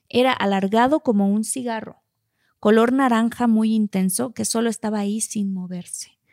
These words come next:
Mi mamá y mis hermanas corrieron a la camioneta y en cuanto llegaron a mi papá, le dice, "Mira, llegó esa cosa y se puso ahí".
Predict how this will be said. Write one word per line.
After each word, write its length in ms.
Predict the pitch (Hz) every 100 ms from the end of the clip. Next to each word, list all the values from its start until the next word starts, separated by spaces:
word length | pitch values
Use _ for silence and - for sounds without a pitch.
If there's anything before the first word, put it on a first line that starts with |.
| _ _
Mi 120 | 254
mamá 380 | 269 277 240 220
y 120 | - 208
mis 200 | 233 -
hermanas 500 | 214 202 196 220 - - -
corrieron 680 | - 220 220 226 240 269 320
a 40 | 269
la 100 | 202
camioneta 600 | 180 175 170 151 - - _ _ -
y 120 | -
en 60 | 220
cuanto 260 | 226 214 214
llegaron 460 | 208 214 240 294
a 60 | 269
mi 120 | 208
papá, 400 | 196 185 208 -
le 200 | - 202
dice, 260 | 202 214 233
"Mira, 360 | 233 359 427 349
llegó 260 | 247 247 294
esa 200 | 320 349
cosa 320 | - 294 -
y 60 | 302
se 160 | -
puso 380 | 220 - 233 262
ahí". 380 | 240 233 233 208